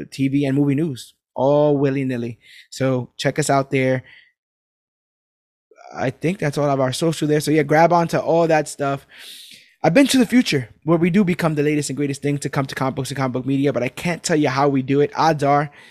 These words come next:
it's probably around Which Was Worse fifteen. So <laughs> make sure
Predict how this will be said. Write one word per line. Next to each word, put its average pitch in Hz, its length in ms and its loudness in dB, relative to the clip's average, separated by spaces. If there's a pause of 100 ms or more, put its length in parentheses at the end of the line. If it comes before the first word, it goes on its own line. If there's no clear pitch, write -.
(180)
it's 135 100 -6
probably 156 280 4
around 139 440 2
Which 147 220 -4
Was 127 100 -4
Worse 135 220 0
fifteen. 190 540 -4 (360)
So 143 400 0 (140)
<laughs> 202 200 2
make 185 200 2
sure 190 340 4